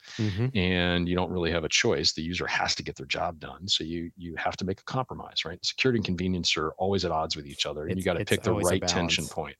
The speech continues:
Speaker 1: Yep,
Speaker 2: Yeah.
Speaker 1: exactly.
Speaker 2: Yeah, totally.
Speaker 1: Hundred percent.
Speaker 2: Usually in environments where people understand that, yes, I need to do something. I can't just run out there unprotected. I mean, look,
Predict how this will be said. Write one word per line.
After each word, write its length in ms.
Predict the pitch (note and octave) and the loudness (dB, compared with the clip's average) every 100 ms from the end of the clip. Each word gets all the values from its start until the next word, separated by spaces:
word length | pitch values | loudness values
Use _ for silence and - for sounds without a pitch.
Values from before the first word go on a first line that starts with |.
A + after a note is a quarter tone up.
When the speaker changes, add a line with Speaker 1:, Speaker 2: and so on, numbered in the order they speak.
| _ | _
Speaker 1:
Yep, 160 | G#2+ G#2 | -6 0
Speaker 2:
Yeah. 180 | F#3+ - - | 2 0 -6
Speaker 1:
exactly. 400 | G2 - E2 G2+ | -8 -6 -2 -2
Speaker 2:
Yeah, 100 | - | 0
totally. 340 | - A2+ D#2 | 2 4 2
Speaker 1:
Hundred 160 | A2+ F#2+ | 0 -2
percent. 320 | F2+ - E2+ - - - _ | -4 -4 -6 -8 -12 -18 _
Speaker 2:
Usually 480 | F3 F#3+ - C#3 C3+ | 2 4 6 8 8
in 60 | A#2+ | 8
environments 640 | A2 G2+ A2 A#2 G#2 - | 6 6 6 6 6 4
where 160 | G#2 | 2
people 420 | F#2+ - G#2+ G#2+ G2 | 0 -6 0 2 2
understand 760 | G2 F#2 F#2 - F#2+ F#2 F#2+ | 0 2 2 2 2 2 2
that, 220 | F2+ F2 F2+ _ _ _ _ | 2 0 -4 _ _ _ _
yes, 320 | G2 F2 - F2 | 2 2 2 0
I 80 | |
need 360 | F2 F2 F2 F#2 | -2 -2 -2 0
to 540 | - F2+ E2+ E2+ F2 - _ | 0 0 -2 -4 -8 -12 _
do 180 | G2 F#2 | -4 2
something. 600 | - F2 E2+ - D2 D#2+ E2+ | 2 2 -2 -4 -6 -8 -8
I 100 | E2+ | -8
can't 400 | - F2 D#2+ - | -4 -4 -4 -6
just 520 | - E2+ D#2+ - - - | -4 -2 0 0 -2 -6
run 260 | F2+ E2 D#2+ | -4 0 0
out 160 | D#2+ - | -2 0
there 180 | D#2 D#2 | -2 0
unprotected. 720 | D#2+ D#2 - D2+ E2 D2+ E2 E2 | -4 -4 -8 -6 -6 -6 -10 -10
I 40 | |
mean, 180 | D#2+ E2+ | -8 -2
look, 220 | F2 D#2 | -2 -2